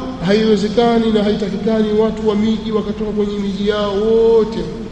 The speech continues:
wakahama katika miji hiyo wakaja kwa Mtume sallallahu alaihi wasallam. Haiwezekani. فلولا نفر من كل فرقة منهم طائفة، basi sikingetoka katika kila,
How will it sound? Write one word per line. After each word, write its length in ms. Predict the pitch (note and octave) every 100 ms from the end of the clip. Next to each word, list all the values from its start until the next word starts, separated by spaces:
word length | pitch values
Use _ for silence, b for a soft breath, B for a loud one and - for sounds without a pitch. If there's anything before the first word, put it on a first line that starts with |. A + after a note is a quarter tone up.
| - - - - - - -
wakahama 540 | F3+ F3 F3 F#3+ G3 F3+
katika 320 | F#3 F#3 F#3
miji 200 | F3 E3+ F3
hiyo 220 | F#3 F3
wakaja 300 | D#3+ E3 D3+
kwa 140 | D#3
Mtume 380 | C#3 - D3+ C#3
sallallahu 520 | - C#3 C3+ C#3 C3+
alaihi 140 | - -
wasallam. 400 | - - - - - - - - - - - - - - -
Haiwezekani. 960 | E3 F3 E3+ F3 G3+ G3+ F3+ F3+ F3+ F3 - - - - - - - - - - C3+
فلولا 540 | C#3 D#3+ D#3+ D#3+ D#3+
نفر 480 | D#3+ D#3+ E3 D#3+ D#3
من 140 | D#3+ D#3
كل 260 | E3 D#3+ D#3
فرقة 540 | D3 D#3+ D#3+ D#3 D#3
منهم 500 | D#3 D#3 D#3 D3+ D3+ D#3
طائفة، 580 | D3+ D3 C#3+ C#3+ F3 D#3+ - - - - - - - - - -
basi 340 | F3 A#3 A#3 A3
sikingetoka 760 | - G#3 F#3+ F3+ G#3+ A3 G#3 F#3+
katika 420 | F#3 F3 - E3+ -
kila, 260 | G3 F#3